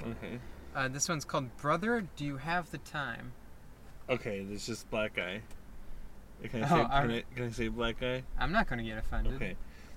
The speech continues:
Speaker 1: This is
Speaker 2: Look at
Speaker 1: black.
Speaker 2: my skin tone. I'm
Speaker 1: You're not black. You're white.
Speaker 2: Yeah, I
Speaker 1: <laughs>
Speaker 2: know. I'm,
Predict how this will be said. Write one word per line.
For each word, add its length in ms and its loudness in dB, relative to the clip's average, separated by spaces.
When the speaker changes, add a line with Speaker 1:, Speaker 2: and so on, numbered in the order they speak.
Speaker 1:
This 140 -2
is 80 8
Speaker 2:
Look 140 8
at 40 10
Speaker 1:
black. 100 8
Speaker 2:
my 160 8
skin 320 4
tone. 320 12
I'm 160 8
Speaker 1:
You're 160 4
not 200 2
black. 220 4
You're 100 -2
white. 400 2
Speaker 2:
Yeah, 180 6
I 100 4
Speaker 1:
<laughs> 680 6
Speaker 2:
know. 100 12
I'm, 160 12